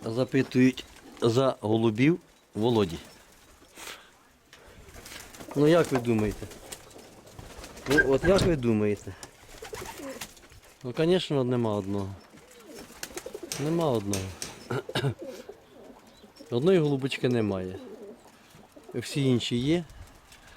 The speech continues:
Деякі вже вмостилися на гнізда. Це в ванні коробця ось голубочка. Вони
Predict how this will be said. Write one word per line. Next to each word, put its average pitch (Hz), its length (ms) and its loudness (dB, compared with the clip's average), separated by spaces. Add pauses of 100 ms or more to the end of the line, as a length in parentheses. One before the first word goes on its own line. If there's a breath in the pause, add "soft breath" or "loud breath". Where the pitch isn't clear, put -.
(340 loud breath)
Деякі 123 480 4
вже 110 260 0 (1160)
вмостилися 131 600 4
на 123 120 2
гнізда. 143 460 2 (1000)
Це 131 60 0
в 117 60 -2
ванні 110 260 0
коробця 131 500 -4
ось 135 280 -6
голубочка. 131 560 -4 (2000)
Вони 139 280 6